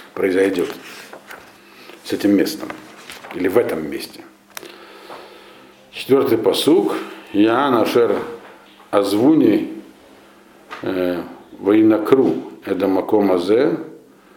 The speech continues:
ваиктыру бо ле логим ахерим, ашер ло юдеу мгема ваавотейгем,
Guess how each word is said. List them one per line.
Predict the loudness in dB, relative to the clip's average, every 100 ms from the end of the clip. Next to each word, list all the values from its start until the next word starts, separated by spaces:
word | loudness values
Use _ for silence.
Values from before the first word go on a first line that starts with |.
| _ _
ваиктыру | -2 -2 0 2 4 4
бо | 4 2
ле | 4 4 2 0 -8 -8
логим | 0 2 4 2 0
ахерим, | -2 -2 0 -2 -4 -8 -18 _ _ _ _ -20 -20 -20 -20 _
ашер | -4 0 4
ло | 4 4
юдеу | 4 4 4 4 4
мгема | 4 4 4 4 4
ваавотейгем, | 4 4 0 -2 -2 0 2 0